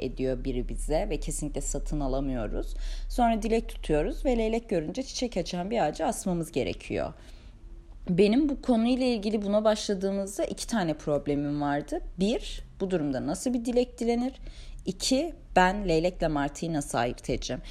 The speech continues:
Ya böyle leylek falan görmemişim herhalde hiç. Ee, bu biraz sıkıntılıydı çünkü sürekli WhatsApp gruplarıma şey fotoğrafı atıyordum. "Arkadaşlar bu leylek mi? Arkadaşlar bu leylek mi?" Bir de birinci soru, "Nasıl dilek dileneceği?"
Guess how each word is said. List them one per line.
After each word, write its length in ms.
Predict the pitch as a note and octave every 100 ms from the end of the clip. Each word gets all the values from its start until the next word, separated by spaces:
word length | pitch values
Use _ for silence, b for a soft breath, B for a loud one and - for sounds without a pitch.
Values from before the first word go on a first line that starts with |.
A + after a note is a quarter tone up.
| B B
Ya 140 | - F#3
böyle 180 | G3+ G3+
leylek 280 | F#3+ G3+
falan 340 | G3+ C4 B3+ G3+
görmemişim 580 | F3+ G3 A#3 F3 - D3
herhalde 500 | D#3 C#3+ B2+ A#2 C3+
hiç. 400 | - - - - B B B B B -
Ee, 320 | D#3+ D3+ C#3 - - - -
bu 100 | F3
biraz 240 | G3 A3+ B3
sıkıntılıydı 560 | - - F#3 A3 B3+
çünkü 240 | C4 A3+ -
sürekli 300 | - G#3 G#3
WhatsApp 460 | G3 G3+ A#3 G#3+
gruplarıma 460 | G3 F#3+ - F#3 G#3
şey 180 | - F#3
fotoğrafı 440 | F#3+ F#3 F3 E3+
atıyordum. 340 | F3+ F#3 D#3 C#3
"Arkadaşlar 460 | E3 E3 F#3+ G#3
bu 40 | F3
leylek 480 | F3 D#3+ D#3 - -
mi? 120 | D#3
Arkadaşlar 500 | D#3+ D#3+ F3 F#3 D#3
bu 80 | D#3+
leylek 440 | D#3 C3 D3 -
mi?" 200 | D3+ C#3+ - B B B
Bir 200 | F3 A#3+
de 140 | B3 F4+ C5+ - -
birinci 480 | G3 G3+ A3+ A#3 A#3
soru, 400 | C#4 - D#4+ D4+ A#4+ C#5 - -
"Nasıl 280 | A#3+ B3+ A#3+
dilek 340 | F3+ E3 -
dileneceği?" 720 | D3+ D#3 D3+ D3+ C#3+ C#3+ F3+